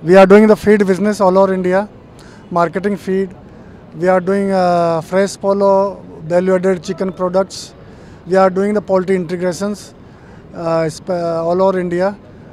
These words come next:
Uh, we are based, uh, in Calcutta. We are having a table eggs also, working to export Gulf countries. Or we are giving, uh, developing the rural backyard industry also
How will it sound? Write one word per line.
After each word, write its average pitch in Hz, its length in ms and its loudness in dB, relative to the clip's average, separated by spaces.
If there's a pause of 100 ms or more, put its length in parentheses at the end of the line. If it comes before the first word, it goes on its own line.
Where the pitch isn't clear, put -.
(420)
Uh, 180 340 -12
we 180 120 -2
are 190 200 2
based, 185 380 -2
uh, 175 400 -4
in 180 160 -6
Calcutta. 180 580 -4 (640)
We 170 80 -4
are 190 180 2
having 196 200 -2
a 202 60 -6
table 190 420 -4
eggs 185 200 -2
also, 180 380 -6 (880)
working 165 460 -8
to 202 80 0
export 190 500 -2
Gulf 180 220 -4
countries. 185 520 -8 (960)
Or 160 540 -6
we 160 160 -4
are 190 160 2
giving, 202 500 -4
uh, 190 220 -6
developing 190 500 -2
the 196 540 0
rural 190 340 0
backyard 185 440 -2
industry 175 380 -8
also 151 300 -10